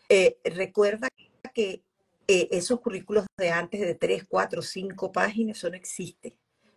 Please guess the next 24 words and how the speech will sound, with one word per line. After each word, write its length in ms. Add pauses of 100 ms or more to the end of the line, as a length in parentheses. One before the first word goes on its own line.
Yo 200
tengo 300
segundos 640
para 240
que 120
tú 160
te 120
destaques. 720
Una 260
de 100
las 140
cosas 340
importantísimas, 1040
tú 120
dirás, 300 (480)
"Rita, 260
eso 160
es 120
tan 240
obvio, 500
pero 200
tan 200
obvio", 340 (520)
es 280